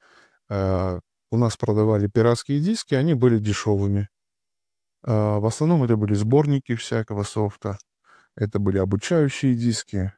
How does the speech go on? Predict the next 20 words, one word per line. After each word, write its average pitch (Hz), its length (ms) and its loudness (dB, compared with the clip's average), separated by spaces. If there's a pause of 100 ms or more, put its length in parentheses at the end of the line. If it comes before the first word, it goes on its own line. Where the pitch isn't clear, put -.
(360)
это 101 100 -2
были, 95 480 0 (720)
а, 95 600 -2
игры 127 580 2 (680)
и 110 160 0
так 98 240 -2
далее. 80 440 -6 (800)
А, 101 100 -4
в 101 640 4
те 135 140 2
годы 123 280 2
еще 107 300 0
D 104 140 -2
V 107 120 2
D 110 480 2
фильмы 104 580 0 (100)
не 131 220 2
были 135 220 2
так 92 200 -6
распространены, 104 960 -2